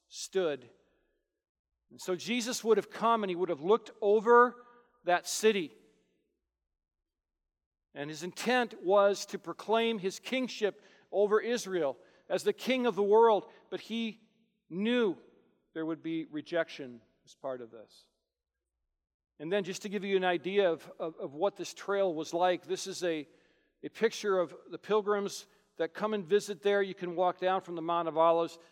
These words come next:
down this really steep, winding road, all the way down here into the Kidron Valley,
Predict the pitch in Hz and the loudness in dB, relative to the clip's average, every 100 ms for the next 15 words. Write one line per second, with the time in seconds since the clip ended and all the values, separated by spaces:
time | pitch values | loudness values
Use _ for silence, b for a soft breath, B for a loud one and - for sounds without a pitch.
0 | b - 180 190 160 - 175 202 240 240 | b 0 2 0 -6 -10 -8 -2 0 0
1 | 220 - - - 214 233 - b b b | -2 -6 -8 -6 -4 -4 -6 b b b
2 | 156 170 196 214 220 214 196 180 202 208 | -10 -4 0 0 0 -2 -2 2 4 4
3 | 190 196 220 220 214 196 202 196 185 208 | 4 4 4 4 4 2 2 0 0 4
4 | 202 180 160 - 202 185 185 170 170 175 | 4 2 -4 -2 0 2 0 2 4 4
5 | 170 | 2